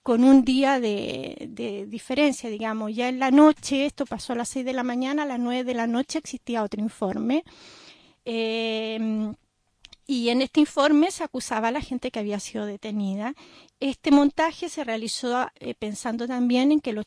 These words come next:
chicos estaban, no sabíamos de su paradero, que nosotros, yo hice un habeas corpus para buscar a Rodrigo, no nos decían dónde estaba. Yo recorrí todas las comisarías y me negaron que estaban ahí,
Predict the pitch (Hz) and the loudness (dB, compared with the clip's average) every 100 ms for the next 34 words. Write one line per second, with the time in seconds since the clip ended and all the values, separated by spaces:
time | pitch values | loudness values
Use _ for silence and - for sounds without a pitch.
0 | - 233 233 277 269 - 220 233 269 277 | -8 -10 -4 -2 -2 -4 -2 0 2 0
1 | 214 247 226 240 269 247 - - 220 214 | -2 -6 -4 -2 -2 -4 -8 -8 -6 -4
2 | 226 269 277 220 220 214 190 - 220 214 | 0 2 2 0 -4 -10 -10 -8 -6 -6
3 | 214 - 233 208 220 190 - 285 294 233 | -8 -8 -10 -8 -8 -10 -4 -2 -2 -6
4 | - - 214 - 220 208 196 233 254 311 | -18 -16 -18 -12 -10 -8 -6 -6 0 2
5 | 285 233 208 208 202 208 - 220 202 208 | 2 0 -2 -4 -6 -8 -6 -6 -6 -6
6 | 208 - 302 277 233 226 - 226 233 240 | -8 -2 0 0 -4 -6 -6 -6 -4 -2
7 | 240 - 240 - 233 226 269 240 214 202 | -2 -2 -2 -2 -4 -2 -2 0 -2 0
8 | 226 262 302 302 - 269 277 277 285 311 | 2 4 2 0 -4 -2 0 2 4 6
9 | 330 | 6